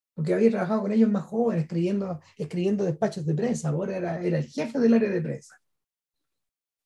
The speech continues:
Y, y finalmente estos sujetos que estaban un poco, un poco en la mitad, o sea, un po-, al corazón de todo este negocio,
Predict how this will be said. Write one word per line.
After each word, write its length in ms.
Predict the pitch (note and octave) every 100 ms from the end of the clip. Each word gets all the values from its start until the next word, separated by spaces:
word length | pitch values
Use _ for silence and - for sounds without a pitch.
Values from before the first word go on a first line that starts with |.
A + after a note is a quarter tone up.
| _ -
Y, 560 | F3 D#3 D3+ C#3+ C#3 _ _ _ _ -
y 120 | E3
finalmente 560 | F3+ F3 G3 A3 A3+
estos 200 | A#3 A3
sujetos 340 | F#3 F#3 A3 A#3
que 100 | -
estaban 240 | G#3 G#3+
un 140 | G#3+ -
poco, 400 | A3+ A3 F3 F3+
un 140 | F3+
poco 240 | D3+ G#3 F#3+
en 60 |
la 80 | F3
mitad, 640 | D#3+ D3+ G3 B3 B3+ B3 _ _ _ _ _
o 80 | E3+
sea, 240 | D#3 D#3
un 140 | D#3 D#3
po-, 120 | -
al 160 | E3 D3+
corazón 400 | D#3+ D3+ A#3+ A3
de 80 |
todo 160 | G#3+ A3+
este 220 | A3+ B3+
negocio, 500 | A#3 C4 E3 G3+ A3+